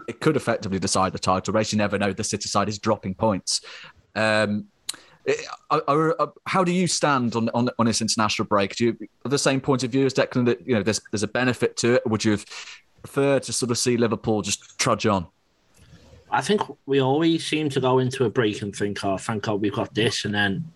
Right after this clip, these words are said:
Speaker 2: normally the game after it, something goes a bit wrong, doesn't it? Obviously, I'm not trying to wish that on us at all, and, you know, maybe you can hope, 'cause the fact we've got Watford and obviously they're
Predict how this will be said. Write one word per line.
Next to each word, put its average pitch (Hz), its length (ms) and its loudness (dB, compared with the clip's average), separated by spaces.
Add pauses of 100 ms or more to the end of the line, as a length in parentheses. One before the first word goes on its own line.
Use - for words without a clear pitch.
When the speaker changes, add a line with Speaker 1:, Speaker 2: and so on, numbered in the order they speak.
(140)
Speaker 2:
normally 117 440 2
the 104 100 0
game 104 240 2
after 92 300 0
it, 110 100 2
something - 260 -4
goes 101 240 2
a 101 60 0
bit 98 160 0
wrong, 107 260 0
doesn't 107 220 0
it? 110 140 0
Obviously, 107 480 0 (760)
I'm 104 260 0
not 113 240 0
trying 101 220 0
to 104 60 2
wish 104 180 2
that 107 180 0
on 101 60 0
us 101 140 -2
at - 180 -4
all, 107 240 2
and, 101 140 -2
you 95 80 -4
know, 95 100 -4
maybe 98 280 -2
you 95 100 -4
can 92 280 -4
hope, 95 300 0
'cause - 180 -4
the - 120 -10
fact - 260 -2
we've 98 140 2
got 98 220 -2
Watford 107 460 2
and 90 240 -4
obviously 90 300 -2
they're 87 300 -2